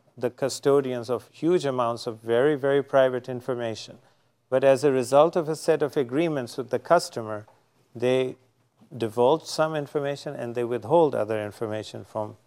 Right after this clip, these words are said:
external parties. And it's, it's really that, so that's one dimension. The other dimension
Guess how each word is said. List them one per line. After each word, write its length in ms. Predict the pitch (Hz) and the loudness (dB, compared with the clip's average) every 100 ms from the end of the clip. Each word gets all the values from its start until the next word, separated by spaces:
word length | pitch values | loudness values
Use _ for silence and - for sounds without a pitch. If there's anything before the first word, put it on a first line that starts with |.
| _ | _
external 520 | 120 - - 110 104 | -18 -12 -8 -6 -6
parties. 520 | 101 110 104 104 127 _ _ _ _ _ _ | -6 -4 -4 -6 -18 _ _ _ _ _ _
And 140 | 113 110 | -12 -12
it's, 320 | 110 - - _ _ _ | -12 -16 -20 _ _ _
it's 260 | 117 110 123 | -10 -10 -4
really 380 | 117 147 151 | 2 4 2
that, 480 | 127 131 131 - _ - | 6 6 6 2 _ -8
so 120 | 135 | 2
that's 340 | 131 165 - | 4 4 2
one 280 | 139 151 139 | 2 2 2
dimension. 520 | 110 101 92 - - _ _ _ _ _ _ _ - | -2 -6 -10 -14 -18 _ _ _ _ _ _ _ -8
The 120 | 151 - | 0 6
other 260 | 214 262 | 6 6
dimension 720 | 160 135 127 113 - 117 110 | 4 -2 -4 -6 -10 -10 -10